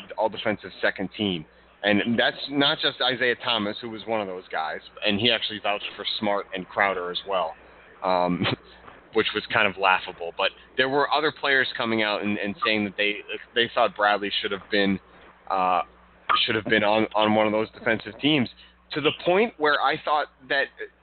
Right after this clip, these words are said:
maybe people were actually mocking him. Like, there were so many people that were, so many N B A players that I w-, I started seeing, five, six, seven, and then I assume it kept going on, uh, that were, were saying he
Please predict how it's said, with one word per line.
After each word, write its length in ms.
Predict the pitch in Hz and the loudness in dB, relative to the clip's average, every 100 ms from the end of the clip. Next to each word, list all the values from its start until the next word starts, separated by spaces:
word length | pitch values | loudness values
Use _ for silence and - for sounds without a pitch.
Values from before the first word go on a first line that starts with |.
| _ 131 _ | _ -20 _
maybe 420 | 123 135 156 165 147 | 0 2 2 -4 -10
people 280 | - 170 156 | -10 -8 -4
were 140 | 143 139 | 2 2
actually 300 | 147 151 117 | 0 0 0
mocking 480 | 107 139 - 139 | 2 2 0 -4
him. 220 | 104 95 90 | -2 -4 -4
Like, 160 | 113 | -4
there 100 | 131 | -2
were 120 | 131 127 - | -4 -6 -4
so 200 | 156 165 | 2 4
many 300 | 165 156 139 - | 4 2 0 -4
people 360 | 143 - 160 | -10 -6 -4
that 140 | 156 123 | -2 0
were, 140 | 123 101 113 - | -2 -4 -14 -2
so 100 | 156 | 2
many 180 | 165 151 | 4 6
N 80 | 147 | 4
B 120 | 139 | 2
A 40 | 135 | -2
players 340 | 143 135 143 | 0 0 0
that 60 | 127 | 0
I 80 | 123 | -2
w-, 160 | 120 - | -2 -6
I 140 | 101 117 | -6 -6
started 240 | - 120 113 - | -2 -2 -2 -2
seeing, 240 | 123 135 135 | 0 0 0
five, 240 | 127 127 - | -2 -2 -4
six, 160 | 139 - - | -6 -6 -4
seven, 260 | 135 127 95 - - _ | 0 0 -2 -12 -20 _
and 120 | 117 120 | 0 2
then 180 | 120 - | 2 2
I 60 | 120 | 2
assume 340 | 120 - 131 | 2 0 -2
it 60 | 120 | -2
kept 220 | 123 - | -6 -6
going 280 | - 123 117 | 0 2 2
on, 300 | 117 123 101 - - _ _ | 2 2 0 -4 -20 _ _
uh, 180 | 101 98 95 | -4 -4 0
that 220 | 113 - | 0 0
were, 360 | 113 113 107 87 - | -2 2 2 0 -6
were 120 | 117 - | -6 2
saying 180 | 127 117 | 2 4
he 140 | 127 | 0